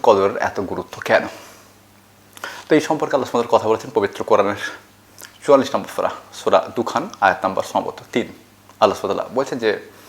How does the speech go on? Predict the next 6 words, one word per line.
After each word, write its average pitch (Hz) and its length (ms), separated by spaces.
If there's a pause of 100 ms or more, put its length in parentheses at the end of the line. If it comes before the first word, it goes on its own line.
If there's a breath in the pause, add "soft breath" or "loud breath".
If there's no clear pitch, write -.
(200 loud breath)
"ইন্না 151 300
আনজালনাহু 107 580
ফি 113 320 (360 loud breath)
লাইলাতিল 101 380
মুবারাক।" 98 640 (1900 loud breath)
নিশ্চয়ই 139 600